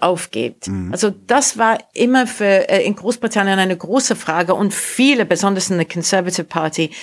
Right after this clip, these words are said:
Speaker 1: sehr unangenehm mit dieser Beziehung waren. Also das, das stimmt und hat wirklich gar nichts mit zweitausendsechzehn zu tun.
Speaker 2: Aber was, was haben die Briten für ein Problem mit der E U? Also es ist doch eigentlich ganz cool.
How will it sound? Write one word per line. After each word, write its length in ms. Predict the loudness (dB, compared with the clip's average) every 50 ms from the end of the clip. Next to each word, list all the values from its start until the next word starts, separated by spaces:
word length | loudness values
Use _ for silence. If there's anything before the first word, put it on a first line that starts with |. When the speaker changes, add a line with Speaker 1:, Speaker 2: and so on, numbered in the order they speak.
| -18 -18 -12
Speaker 1:
sehr 340 | -4 0 0 2 2 2 2
unangenehm 920 | 2 2 2 0 0 2 2 4 4 4 4 4 2 4 4 4 4 4 4
mit 160 | 2 2 2
dieser 220 | 0 0 0 0
Beziehung 680 | -2 -2 -2 -2 -2 -2 0 0 0 0 -2 -4 -4 -2
waren. 440 | 0 0 2 2 2 0 -2 -4 -8 -14 -18 -12 -8
Also 220 | -4 -2 -2 0
das, 340 | 2 2 0 0 -2 -4 -2
das 140 | -2 0 0
stimmt 460 | 0 0 0 2 2 2 2 0 -2
und 160 | -2 -2 -2 -2
hat 160 | -4 -2 -2
wirklich 240 | -2 -2 -2 -2 -2
gar 200 | 0 2 2 2
nichts 240 | 2 2 0 -2 -6
mit 120 | -6 -6 -4
zweitausendsechzehn 1080 | -2 0 0 0 0 -2 -4 -2 -4 -4 -4 -4 -4 -4 -4 -6 -6 -6 -6 -6 -8 -8
zu 160 | -10 -10 -8
tun. 400 | -4 -2 0 0 0 -2 -4 -8 -14 -16 -16 -16 -14 -12
Speaker 2:
Aber 220 | -6 -4 -4 -4 -2
was, 160 | -2 -4 -4 -4
was 260 | -4 -2 0 0 0
haben 180 | 0 0 2 2
die 120 | 2 2
Briten 420 | 2 2 2 2 0 0 0 -2 0
für 180 | 2 2 4
ein 120 | 4 4 2
Problem 420 | 0 0 0 2 4 4 4 4
mit 180 | 4 2 2 0
der 120 | 0 0
E 100 | 0 -2
U? 300 | -2 -2 -2 -2 -2 -4
Also 180 | -4 -4 -2 0
es 60 | 0
ist 100 | 0 0
doch 80 | 0 -2
eigentlich 320 | 0 2 2 2 2 2
ganz 240 | 2 2 2 0 -2 -4 -8 -8 _
cool. 220 | -4 -2 -2 -4